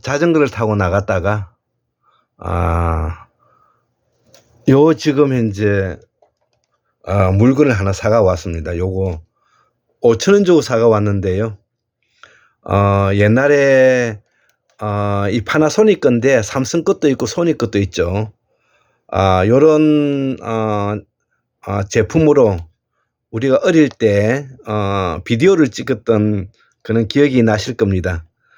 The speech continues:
예, 아마 추억의, 어, 상품이라서 제가 거금 오천 원을 주고,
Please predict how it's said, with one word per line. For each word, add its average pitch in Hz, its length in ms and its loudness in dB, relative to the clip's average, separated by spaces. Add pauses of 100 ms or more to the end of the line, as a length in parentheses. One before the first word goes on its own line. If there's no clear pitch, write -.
(420)
예, 98 280 2 (580)
아마 110 300 0
추억의, 143 800 2
어, 104 240 -6
상품이라서 123 840 -4 (960)
제가 113 300 0
거금 110 540 2
오천 101 320 -4
원을 135 180 0
주고, 101 500 -4